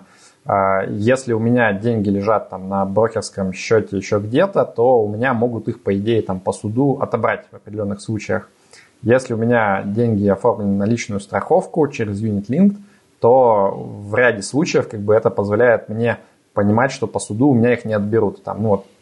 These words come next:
классический пример из одного из моих интервью – это, там, некий бракоразводный процесс. И вот, вот эта лазейка, она позволяет, там, людям находить, а, ну, отдельный вопрос этический, правильно это или нет так поступать. Там,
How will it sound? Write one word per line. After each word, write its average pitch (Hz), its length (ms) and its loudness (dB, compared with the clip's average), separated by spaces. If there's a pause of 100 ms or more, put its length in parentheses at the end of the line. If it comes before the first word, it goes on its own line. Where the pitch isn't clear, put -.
классический 117 460 -2
пример 120 380 2
из 98 60 0
одного 107 260 2
из 98 80 0
моих 101 220 -4
интервью – 139 520 2 (240)
это, 120 200 4
там, 98 180 -2
некий 113 220 0
бракоразводный 113 680 2
процесс. 107 540 -2 (300)
И 107 80 -4
вот, 101 120 2
вот 110 120 0
эта 120 180 2
лазейка, 113 540 2
она 110 140 0
позволяет, 107 640 2
там, 95 320 -6
людям 107 360 2
находить, 123 480 -2 (300)
а, 98 340 2
ну, 104 300 0
отдельный 117 360 0
вопрос 110 320 0
этический, 107 480 -6
правильно 117 360 0
это 101 160 -2
или 107 160 4
нет 120 220 2
так - 180 -4
поступать. 170 580 -4 (100)
Там, 101 140 -12